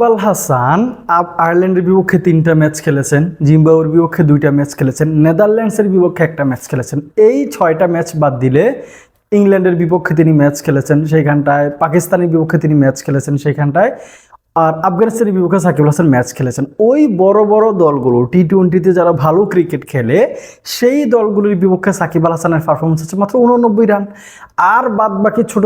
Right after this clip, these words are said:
দলগুলির বিপক্ষে সাকিবের রান এই নব্বই plus বা পঁচানব্বই রান। তো সাকিব আল হাসান যে ভালো ক্রিকেট খেলতে পারছেন না, রান করতে পারছেন না, তার থেকে আমরা যেটা প্রত্যাশা করি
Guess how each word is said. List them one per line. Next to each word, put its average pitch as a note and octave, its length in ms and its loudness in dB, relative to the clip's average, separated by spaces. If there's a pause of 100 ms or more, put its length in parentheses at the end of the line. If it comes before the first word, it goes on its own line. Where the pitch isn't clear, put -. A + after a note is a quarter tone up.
(120)
দলগুলির G3 380 2
বিপক্ষে F#3 340 0
সাকিবের F3 360 2
রান E3+ 120 0 (220)
এই E3 60 4 (100)
নব্বই D#3+ 320 2
plus D3 220 2
বা D3 140 2
পঁচানব্বই C#3+ 480 -2
রান। C#3 100 -2 (380)
তো F3+ 40 -4 (140)
সাকিব G#3+ 420 0
আল A#3+ 80 0 (100)
হাসান A3+ 280 -2 (100)
যে A3+ 60 4 (180)
ভালো F3 180 2 (120)
ক্রিকেট E3+ 320 0 (100)
খেলতে E3 240 0 (100)
পারছেন C#3 400 -4
না, A#2+ 100 -2 (200)
রান E3+ 200 0 (160)
করতে A3+ 260 0 (100)
পারছেন C3 380 -4
না, C3 80 0 (120)
তার F3 220 0
থেকে F#3+ 220 -2
আমরা G3+ 160 0
যেটা A3+ 220 2
প্রত্যাশা B3+ 520 -2 (120)
করি C3+ 220 2